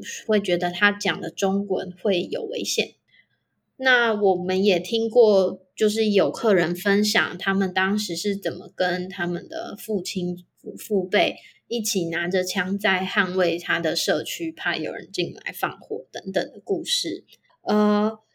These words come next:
我，我自己觉得没有受到这些的影响，但是我也有看到在二零一七年一个可能对雅加达人来说还蛮印象深刻的事件，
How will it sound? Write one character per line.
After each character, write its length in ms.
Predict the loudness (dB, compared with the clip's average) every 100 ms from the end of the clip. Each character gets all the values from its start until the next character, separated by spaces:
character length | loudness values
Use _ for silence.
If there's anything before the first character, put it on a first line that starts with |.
| _ _
我， 200 | 6 8
我 200 | 6 6
自 180 | 6
己 180 | 6 4
觉 200 | 6 6
得 260 | 6 6 6
没 160 | 6
有 220 | 6 4 2
受 240 | 4 4
到 160 | 4 2
这 120 | 0
些 200 | 2 2
的 200 | 2 2
影 220 | 0 0
响， 400 | 2 0 0 0
但 200 | 2 2
是 160 | 2 0
我 240 | 4 4
也 240 | 6 6 6
有 240 | 4 2
看 360 | -2 -2 0 2
到 360 | 4 4 0 -6 _ _
在 240 | 4 4
二 220 | 4 4
零 100 | 4
一 160 | 2 2
七 240 | -2 -2
年 500 | 0 2 2 -2 -6 -14 -8
一 100 | -8
个 400 | 0 2 4 2 -2
可 220 | -6 -2 0
能 260 | 0 -2
对 360 | 0 4 4 4
雅 160 | 2
加 180 | 0 0
达 140 | 2 2
人 200 | 0 -2
来 220 | -4 -4
说 340 | -4 -2 0
还 240 | 0 -2 0
蛮 320 | 0 0 -2
印 200 | -2 0
象 240 | 0 0
深 260 | -2 -2 -2
刻 160 | 0
的 140 | -2 -2
事 260 | -4 -4
件， 340 | -4 0 0